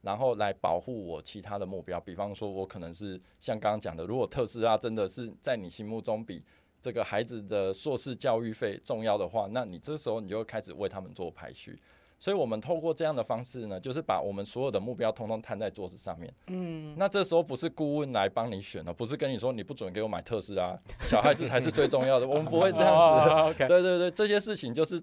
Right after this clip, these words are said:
Speaker 1: 从我们，我们的功能就是，诶，那我们都把它摆在桌子上面，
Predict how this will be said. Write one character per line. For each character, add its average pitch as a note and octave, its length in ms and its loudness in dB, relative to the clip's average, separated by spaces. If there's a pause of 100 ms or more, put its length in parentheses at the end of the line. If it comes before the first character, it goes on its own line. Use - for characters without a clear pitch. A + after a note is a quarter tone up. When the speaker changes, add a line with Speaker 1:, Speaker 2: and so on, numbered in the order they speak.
Speaker 1:
从 - 220 -4
我 A#2+ 80 0
们， A#2+ 260 0
我 A#2+ 80 -2
们 B2 140 -2
的 C3+ 140 2
功 D#3+ 260 0
能 A#2 120 0
就 B2 80 0
是， C#3 240 -4 (300)
诶， E3 300 -2
那 E3 120 2
我 C3 80 4
们 G2 140 -2
都 C3+ 100 2
把 F2+ 140 -2
它 G#2 100 0
摆 - 200 -4
在 G2 160 -2
桌 F#2 180 -10
子 F2 80 -18
上 F2 220 -12
面， E2 180 -16